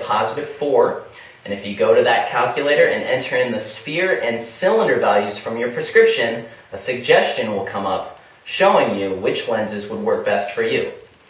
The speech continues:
If you need any further assistance, you can always call our toll-free number or live chat with us at snorkelmart dot com, and a helpful representative will be there to assist you.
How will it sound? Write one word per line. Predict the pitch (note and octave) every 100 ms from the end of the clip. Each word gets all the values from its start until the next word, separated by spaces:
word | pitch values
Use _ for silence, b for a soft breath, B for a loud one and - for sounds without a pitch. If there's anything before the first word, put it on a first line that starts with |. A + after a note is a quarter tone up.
| -
If | - G#2
you | A2
need | A#2
any | A2+ A#2+ B2+ -
further | C#3+ - -
assistance, | - G2+ - A2+ A2+ -
you | G2+
can | -
always | - G#2 -
call | - A2
our | G#2
toll-free | G#2 A#2+ A#2+ A#2+ F3
number | F#3 - - - - B B B B
or | C3 C#3
live | G2+ - -
chat | A2+ G#2 G2
with | G2 G2+
us | G2 - -
at | - - -
snorkelmart | - G#2 G2+ G2+ - -
dot | - -
com, | F#2+ G2 F#2 - B B -
and | G2+
a | - - - -
helpful | D#3+ - - D3
representative | C#3+ C3+ B2 C3+ C3+ G#2 - G#2
will | G#2+
be | A#2 A#2+
there | G2+
to | G2+
assist | G2+ - D3 -
you. | -